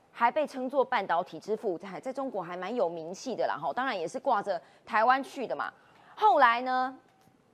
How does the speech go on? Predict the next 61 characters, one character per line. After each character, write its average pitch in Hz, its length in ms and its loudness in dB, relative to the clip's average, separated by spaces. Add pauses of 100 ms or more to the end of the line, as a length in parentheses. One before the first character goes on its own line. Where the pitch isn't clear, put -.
(300)
他 277 140 -4
就 285 80 -2
下 247 240 0
台 160 220 -6
了。 160 100 -2
为 233 100 2
什 196 160 -6
么？ 131 140 -8
因 262 100 -4
为 277 180 0 (240)
两 208 240 0
千 285 200 -4
零 226 160 -2
九 190 180 2
年 165 160 -6
的 170 100 -6
时 214 120 -4
候， 196 180 2 (420)
他 277 120 -2
应 285 80 0
该 269 120 2
有 202 160 0
亲 254 300 -8
了 233 80 -4
一 220 60 -4
些 240 120 -8
台 240 220 -8
积 214 140 -10
电 220 120 -6
的 175 120 -4
权， 175 440 -4 (220)
就 311 140 -2
被 262 160 0
发 254 200 -2
起 233 120 -10
了 185 100 2
国 208 180 2
际 247 200 -4
诉 226 240 -4
讼。 202 200 4 (420)
后 392 280 6
来 196 340 2 (380)
这 349 180 2
家 294 380 2 (800)
被 262 320 6
赔 208 380 0
了 220 260 6
台 226 160 -4
积 277 160 -6
电 269 180 0
两 208 240 2
亿 311 160 -4
美 190 260 -2
元， 180 220 0
外 269 200 2
加 254 200 2
十 214 240 -6
趴 226 200 -2
的 208 160 0
股 180 260 -8
权， 170 340 -2